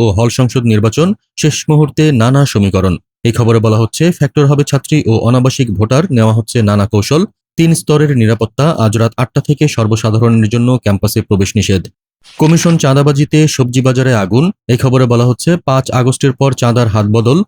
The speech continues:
কৃষক থেকে ভোক্তার কাছে আসতে বেড়ে যায় দুই থেকে তিন গুণ দাম। সাবেক ভিপি জিএসদের প্রত্যাশা, ডাকসু হোক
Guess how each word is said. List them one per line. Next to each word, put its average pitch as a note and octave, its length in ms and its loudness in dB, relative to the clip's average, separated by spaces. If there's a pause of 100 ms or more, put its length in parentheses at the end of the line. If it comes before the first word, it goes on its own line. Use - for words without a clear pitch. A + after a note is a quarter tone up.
(120)
কৃষক D#3 360 -2
থেকে E3+ 220 -2
ভোক্তার A2 340 -2
কাছে A#2 260 -4
আসতে A#2 260 -2
বেড়ে G#2+ 200 0
যায় C3 220 2 (260)
দুই C#3 180 2
থেকে D3 240 -2
তিন G#2 260 -2
গুণ F#2 220 0
দাম। F2+ 160 -2 (460)
সাবেক C#3 420 0
ভিপি A#2+ 260 0
জিএসদের B2+ 420 0
প্রত্যাশা, A2+ 560 -2
ডাকসু B2 380 -2
হোক C#3 160 2